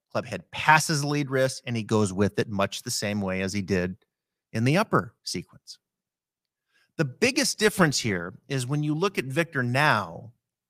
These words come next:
over the last three, four, five months, is you see this effort to maybe, yes, put a little more weight left at address,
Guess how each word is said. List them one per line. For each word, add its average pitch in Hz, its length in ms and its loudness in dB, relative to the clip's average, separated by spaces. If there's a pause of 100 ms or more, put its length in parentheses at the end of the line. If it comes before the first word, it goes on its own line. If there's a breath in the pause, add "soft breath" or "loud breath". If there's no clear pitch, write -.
(120)
over 160 340 2
the 160 160 2
last 135 560 6
three, 131 200 2
four, 120 260 4
five 98 340 4
months, 139 440 2
is 123 220 -6
you 175 100 -2
see 202 400 -2
this 156 320 -2
effort 143 500 0 (680)
to 165 120 0
maybe, 156 280 4
yes, 208 380 2
put 220 180 -2
a 185 40 0
little 175 460 8
more 202 220 2
weight 185 200 2
left 113 320 0
at 120 100 -2
address, 92 360 -8